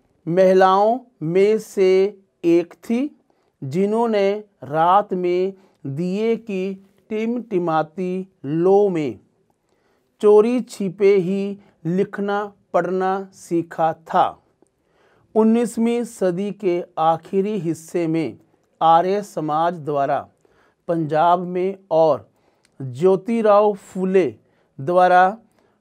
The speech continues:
महाराष्ट्र में लड़कियों के लिए स्कूल खोले गए।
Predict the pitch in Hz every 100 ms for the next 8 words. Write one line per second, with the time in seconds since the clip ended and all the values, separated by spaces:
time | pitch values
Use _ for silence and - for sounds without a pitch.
0 | - 165 180 180 175 175 - - 196 196
1 | 190 185 190 190 _ - 151 185 190 185
2 | 214 220 226 - 190 180 170 175 170 175
3 | 185 _ _ - - 214 220 226 240 -
4 | - 170 165 170 165 196 160